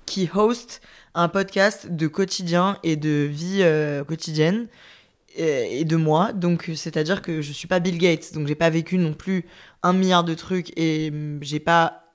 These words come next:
cent milliards de Q I. Donc, je fais avec les <laughs> sujets qui me concernent, mais la vie m'en apporte toujours des nouveaux et la déception est un sentiment particulièrement fort de nos jours. C'est un sentiment qui, qui rythme, je crois, nos vies. En préparant cet épisode, je me suis rendu compte à quel point la déception est pour moi un facteur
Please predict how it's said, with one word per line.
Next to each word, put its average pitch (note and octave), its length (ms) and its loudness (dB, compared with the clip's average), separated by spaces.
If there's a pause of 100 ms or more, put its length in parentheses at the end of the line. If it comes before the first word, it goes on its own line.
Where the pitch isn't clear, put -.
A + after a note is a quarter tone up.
cent F#3+ 300 -4
milliards F3+ 340 2
de D#3+ 80 -2
Q D#3 240 -8
I. G3 220 -4 (440)
Donc, C4+ 300 2
je A#3+ 140 4
fais C4+ 160 4
avec B3+ 280 6
les G#3+ 80 2
<laughs> - 0 -
sujets A#3 360 0
qui - 200 -2
me A#3+ 180 4
concernent, G3+ 600 0 (400)
mais B3 400 6
la G3+ 140 10
vie G#3+ 160 2
m'en G#3 160 4
apporte G3 280 2
toujours G3+ 160 -4
des F3+ 120 -2
nouveaux F3 260 0
et G#3+ 80 8
la F3 80 4
déception F3+ 540 -2
est F3+ 160 0
un E3+ 40 -4
sentiment F#3 360 -6
particulièrement A3+ 640 -2
fort F3 160 -4
de E3 80 -4
nos D#3+ 160 -6
jours. G#3+ 220 0 (360)
C'est - 140 -2
un A3 100 6
sentiment G#3+ 500 -2
qui, E3 800 -4 (1080)
qui B3+ 200 2
rythme, D4 480 2
je G#3+ 100 2
crois, A#3+ 240 2
nos C4+ 160 4
vies. B3+ 360 0
En G3 100 0
préparant B3 340 4
cet D4 160 -6
épisode, G#3+ 320 0
je C#4+ 60 -2
me G3 80 2
suis F3+ 140 -2
rendu F#3+ 260 0
compte D4 160 -6
à F#3 80 2
quel E3 140 -4
point A3+ 140 0
la G3+ 120 0
déception F#3 480 -4
est F3+ 80 -2
pour D#3+ 180 -4
moi F#3+ 140 2
un F3+ 100 0
facteur F#3 720 -4